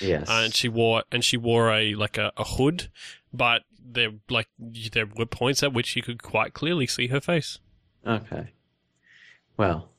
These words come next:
Speaker 1: then I don't know what to say anymore. My world has been shattered.
Speaker 2: Ugh. So it's, it's not until, like, I don't think they've ever done the same sort of thing with the Doctor, uh, but they've certainly,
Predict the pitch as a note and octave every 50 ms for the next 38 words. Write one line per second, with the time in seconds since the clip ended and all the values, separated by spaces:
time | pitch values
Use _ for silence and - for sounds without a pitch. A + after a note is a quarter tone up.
0 | _ - - - G#2 F#2+ E2+ E2 D#2+ E2 - _ _ - F#2+ F#2+ F#2 F#2 F#2 F2+
1 | E2 A#2 - G#2 F2 F2 E2 E2 E2 E2+ F2 F2 - _ _ _ _ _ _ -
2 | - - - - - - - G#2+ G2+ G2 A2+ A#2 G#2+ A2 A#2 G#2+ A2+ G#2+ G#2 -
3 | - G2+ F#2 F#2 F2+ F2+ - - - - - - - _ _ _ _ _ - C#3+
4 | B2+ A#2 G#2 G2+ - - - - - - - _ _ _ _ _ _ _ _ _
5 | _ - - - - F3 E3 D#3+ D#3 D#3+ D#3+ D#3+ D#3 - - - D3 D3 - -
6 | F3 F3 F#3+ - D#3+ C#3+ - D3+ D#3 C#3+ C3+ C3 - - - C#3+ D3 F3 F3+ F3
7 | - F3+ F3+ D#3 D#3 C#3+ C#3 C#3 C#3 C3+ B2 C3 B2+ B2+ A#2+ - - B2 B2 A#2
8 | - - A2+ A2+ - - A#2+ A2+ A2 A2 - - - A2 G#2+ - A#2 G#2+ - _
9 | - F3 F#3 G#3 A3 - _ _ _ _ _ _ _ _ _ _ _ - - A#2+
10 | A2+ A2+ A2+ A2+ A#2 A2+ A2 A2 A2 - - B2+ B2 A#2+ - A#2+ A2+ A#2+ - B2
11 | B2 B2 A#2+ A#2 A#2 - - - C#3 C3+ C3+ C3+ B2+ B2 A#2+ A#2 A2+ A#2+ -